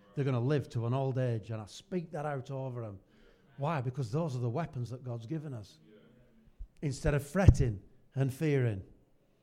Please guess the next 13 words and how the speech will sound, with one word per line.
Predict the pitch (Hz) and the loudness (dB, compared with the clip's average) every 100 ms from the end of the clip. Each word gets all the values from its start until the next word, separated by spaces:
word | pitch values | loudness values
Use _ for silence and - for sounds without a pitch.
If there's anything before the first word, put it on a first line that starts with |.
| _ - | _ -2
Anyway, | 131 139 117 | 0 2 2
that's | 139 - | 0 -4
not | 156 | -6
what | 143 | -2
I | 139 | -2
wanna | 139 131 | -2 -4
say. | 135 123 107 - - | -2 -2 -2 -8 -4
I | 139 | 2
wanna | 160 160 | 4 4
look | 190 196 | 4 0
at | - | -10
five | - 180 208 196 | -6 -2 0 0
things | - 202 160 120 95 - | 0 0 0 0 -4 -12